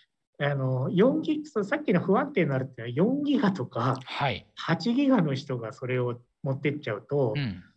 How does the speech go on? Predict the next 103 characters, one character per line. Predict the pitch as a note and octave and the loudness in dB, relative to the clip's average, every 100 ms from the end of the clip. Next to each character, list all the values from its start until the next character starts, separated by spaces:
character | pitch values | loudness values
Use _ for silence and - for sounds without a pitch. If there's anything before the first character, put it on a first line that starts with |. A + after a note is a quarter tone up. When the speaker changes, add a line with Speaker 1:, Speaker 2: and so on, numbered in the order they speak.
| _ - | _ -4
Speaker 1:
え | C#3 C3+ | -2 -2
っ | C#3 | -2
と、 | C3 B2 B2 | 0 0 0
エ | C3+ | -2
ス | C3 | -4
ピ | - | -4
ー | A3+ | 2
ピ | C#4 | 4
ー | |
が | D#3+ | 4
六 | B2 C3+ B3+ | 2 0 0
ギ | D#4+ | 2
ガ | E4+ | 4
持 | F3+ C3+ | 2 -2
っ | - | -6
て | C#3 | -8
っ | |
ち | - | -4
ゃ | A#2 | -6
う | |
と | - | -6
す | - C3 | -18 -20
る | - | -10
と、 | - G3 D3+ F3+ | 0 2 2 0
Speaker 2:
は | D3+ | -2
い、 | B2+ | -2
は | A#2 A#2 | -2 -2
い、 | |
は | A2 | -2
い、 | |
は | E3 | 2
い。 | |
Speaker 1:
二 | G3+ C#4+ | 4 4
ギ | |
ガ | B3 | 4
で | D3+ | 4
オ | C3 | 2
ー | D#3 | 2
エ | D#3+ | 2
ス | F3 F#3 | 4 2
が | D3+ | 4
維 | F3+ | 4
持 | F3 C3 | 2 0
で | C3 | 0
き | D3+ | -2
な | C#3+ | -2
い | C3+ | -2
の | F3+ | 0
で | D4 G3+ | 2 4
落 | D3 | 4
ち | F3 | 2
ち | E3+ | 0
ゃ | D3+ | -2
う | |
と | |
か、 | |
Speaker 2:
う | |
ん、 | E3 | -4
う | D#3 | -4
ん、 | C#3+ | -4
う | |
ん。 | C#3+ B2+ A2 - | -4 -4 -6 -4
な | B2+ | -2
る | |
ほ | |
ど。 | |
Speaker 1:
そ | E4 | 0
う | |
い | |
う | E4+ | 0
の | |
が | D#4 | 2
あ | D3+ | 2
る | A#2+ | 0
ん | |
で | G#2 | -6
す | - C3 | -10 -4
ね。 | F3 E3+ | -4 -4
Speaker 2:
う | |
ん、 | C#3+ | -6
う | |
ん、 | |
う | A#2 A2 F2+ - _ G2 _ _ - | -6 -8 -10 -14 _ -20 _ _ -8
ん。 | |
Speaker 1:
で、 | A3 C4 - _ _ _ _ | -4 -2 -4 _ _ _ _
Speaker 2:
ま | G#3+ | -2
あ、 | |
Speaker 1:
高 | A#3 | 2
速 | A#3 C4 | 2 2
化 | D4 | 2
も | |
Speaker 2:
十 | B3+ | 2
六 | C#4 | 0
ギ | D4+ | -2
ガ | D#4 | -2
ぐ | D#4+ | -2
ら | C#4 | -2
い | D#3+ | -2
使 | - | -2
っ | E3 | -2
て | F#3 | 0
る | F#3 F3+ F3+ F3 | 2 2 2 0
ね、 | F#3+ G3 F#2 | -2 -2 -4